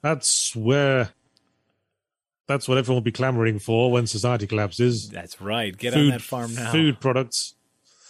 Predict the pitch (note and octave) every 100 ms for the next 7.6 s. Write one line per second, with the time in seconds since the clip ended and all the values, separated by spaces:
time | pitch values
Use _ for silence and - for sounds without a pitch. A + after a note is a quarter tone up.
0 | - - - - C#3 D#3 D#3 C#3+ D3+ B2
1 | E3 D#3+ C#3 B2 - - _ _ _ _
2 | _ _ _ _ _ C#3 B2+ B2+ B2+ C3+
3 | C#3+ _ _ - - _ - C3 B2+ C#3
4 | C3+ A#2+ C3 A2+ C3+ C3 A#2+ C3+ B2 A2+
5 | G#2 G2+ - G#2 G#2+ A2+ G#2 - G#2+ A2
6 | G#2+ G2+ G#2 G#2+ G2+ G2+ - A2 G#2 F#2+
7 | - E2+ - - F2+ F2